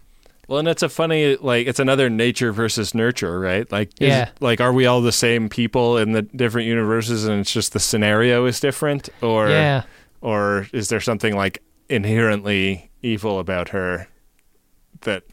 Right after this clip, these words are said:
Speaker 1: has not yet been revealed?
Speaker 2: Star Trek doesn't like to answer big questions like that generally, and I wonder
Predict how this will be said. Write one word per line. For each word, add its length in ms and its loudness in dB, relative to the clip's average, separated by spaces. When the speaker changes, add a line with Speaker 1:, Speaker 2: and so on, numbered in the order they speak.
Speaker 1:
has 220 -4
not 180 -2
yet 200 -4
been 180 -4
revealed? 600 -4
Speaker 2:
Star 320 0
Trek 340 -2
doesn't 400 2
like 260 0
to 200 -2
answer 320 0
big 280 -2
questions 520 2
like 180 0
that 200 0
generally, 440 0
and 100 -2
I 100 2
wonder 640 2